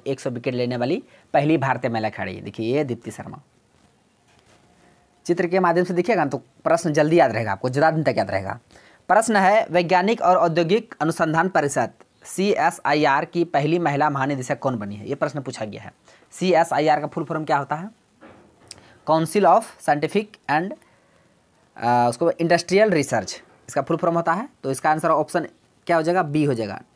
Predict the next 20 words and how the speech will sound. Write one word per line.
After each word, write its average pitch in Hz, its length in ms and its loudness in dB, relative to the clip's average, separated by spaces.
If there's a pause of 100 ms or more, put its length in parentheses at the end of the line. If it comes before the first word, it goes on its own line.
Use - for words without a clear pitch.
नल्ला 151 300 2
थम्बी 170 420 -2 (320)
कलाई 139 260 2
सेल्वी। 110 380 -4 (460)
इसका - 180 -4
आंसर 139 180 -4
ऑप्शन 135 280 -4
बी 139 80 -2
हो 139 80 2
जाएगा, 135 160 -2
नल्ला 135 320 2
थम्बी 151 320 -2
कलाई 135 280 0
सेल्वी, 147 380 -4 (440)
सीएसआईआर, 151 960 0 (1400)
Council 160 280 0
of 170 140 4
Scientific 156 640 -2
and 180 220 0 (520)
Industrial 151 640 2